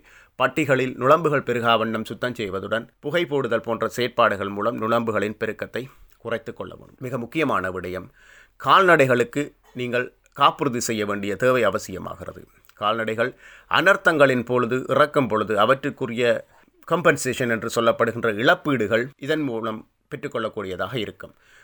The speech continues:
காப்புறுதி செய்யப்படாத மாடுகளுக்கு, கால்நடைகளுக்கு இழப்பீடுகள் பெரும்பாலும் வழங்கப்படுவதில்லை. இரண்டாயிரத்தி இருபத்தி ரெண்டில் இறந்த பல கால்நடைகள் பதிவு செய்யப்பட்டு, கால்நடை வைத்திய அலுவலகங்களில் பதிவு செய்யப்பட்டு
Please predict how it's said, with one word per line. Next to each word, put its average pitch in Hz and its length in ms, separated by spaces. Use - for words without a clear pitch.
காப்புறுதி 156 420
செய்யப்படாத 107 600
மாடுகளுக்கு, 107 680
கால்நடைகளுக்கு 104 680
இழப்பீடுகள் 110 560
பெரும்பாலும் 107 520
வழங்கப்படுவதில்லை. 92 840
இரண்டாயிரத்தி 123 500
இருபத்தி 120 380
ரெண்டில் 127 340
இறந்த 160 520
பல 117 180
கால்நடைகள் 120 600
பதிவு 139 360
செய்யப்பட்டு, 101 480
கால்நடை 117 360
வைத்திய 110 320
அலுவலகங்களில் 107 540
பதிவு 110 280
செய்யப்பட்டு 120 440